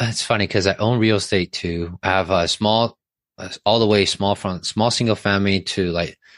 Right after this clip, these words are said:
mid-size, uh, uh, three, four units. And my business partner owns, like, apartment buildings and all that. Um, in Canada,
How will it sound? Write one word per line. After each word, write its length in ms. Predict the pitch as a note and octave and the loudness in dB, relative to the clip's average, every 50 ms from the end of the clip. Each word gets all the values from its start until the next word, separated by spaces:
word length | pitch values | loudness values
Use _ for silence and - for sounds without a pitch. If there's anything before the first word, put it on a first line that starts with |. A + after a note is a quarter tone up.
| _ _ _ | _ _ _
mid-size, 960 | - G#2+ A2 G#2+ - - - G#2+ F#2+ F#2+ F#2 F#2 F#2 F#2 F#2 F2 - - - - _ _ _ _ _ _ | 0 0 0 0 0 0 2 2 4 4 4 4 2 2 0 0 -2 -6 -8 -10 _ _ _ _ _ _
uh, 40 | - F2 F2 E2 E2 D#2+ - | -6 -4 -2 -2 -2 -4 -4
uh, 360 | - E2+ E2 D#2+ D#2 D#2 D#2+ | -4 -4 -4 -4 -4 -6 -6
three, 240 | - - - A2+ G#2+ | -4 0 2 2 2
four 260 | F#2+ - - G#2+ G2+ | 2 2 2 2 2
units. 420 | F#2+ F2 F#2+ G2 F#2+ F#2+ F#2+ F#2 - | 2 2 2 2 2 2 0 0 -2
And 100 | F#2+ F#2 | -2 -2
my 100 | F2 E2+ | -2 -2
business 360 | D#2 G#2 G2 - - F#2+ E2+ | 0 0 0 2 0 0 -2
partner 460 | - - G#2 G2 F#2+ F#2 F2+ F2+ - - | -2 -2 0 0 2 2 0 0 0 0
owns, 300 | F#2+ F#2 F#2 F#2+ E2+ - | 0 0 2 0 0 0
like, 140 | F#2 E2+ D#2 | 0 0 -2
apartment 420 | E2 - - F#2+ F2+ F#2 F2+ D#2+ | -2 -2 0 0 0 0 -2 -4
buildings 420 | F2+ F2+ E2+ E2+ E2+ F2 F2 E2 F2 | -2 -2 -2 0 -2 -2 -2 -2 -4
and 120 | E2+ D#2+ | -4 -2
all 180 | D#2+ D#2+ D#2+ D2+ | -2 -2 -4 -2
that. 300 | - D#2 D2+ D#2 - - _ _ _ _ _ _ _ _ _ _ _ _ _ - - - - - - - _ _ _ _ | -2 -2 -2 -2 -4 -6 _ _ _ _ _ _ _ _ _ _ _ _ _ -20 -20 -20 -20 -20 -20 -20 _ _ _ _
Um, 480 | - G3 G3+ G3+ G3+ G3+ G3 F#3 - - _ _ _ _ _ _ _ _ _ _ _ _ _ _ _ _ _ _ | 0 2 4 4 4 4 2 2 -2 -4 _ _ _ _ _ _ _ _ _ _ _ _ _ _ _ _ _ _
in 180 | - B2+ B2+ A2 | 0 0 0 0
Canada, 800 | - - - A2 A2 A2+ A#2+ G#2+ F2+ - D#2+ D2+ E2+ F#2 - | 0 2 2 2 2 4 2 2 2 2 0 -2 -4 -4 -6